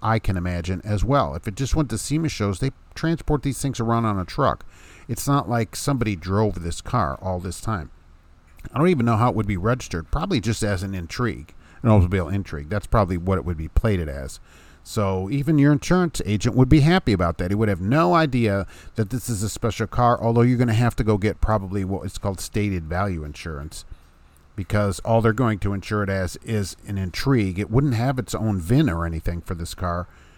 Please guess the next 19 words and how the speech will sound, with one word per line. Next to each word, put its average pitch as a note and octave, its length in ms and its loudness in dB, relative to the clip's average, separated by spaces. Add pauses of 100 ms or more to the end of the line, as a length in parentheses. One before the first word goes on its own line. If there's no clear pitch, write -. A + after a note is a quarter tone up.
(1120)
So C3+ 220 6
your B2 300 6
insurance F3 400 0
agent, A2+ 340 2
if - 180 -2
it G#2 140 -4
gets A2 200 -4
wrecked, C#3 360 4
is A2+ 140 0
gonna A2+ 200 0
give A2 240 0
you, A2 460 0 (120)
uh, G2+ 340 -2
you G#2 80 -2
know, G2 160 -2
book - 280 4
value G#2 400 2
of F#2 140 0
a, F2+ 340 -2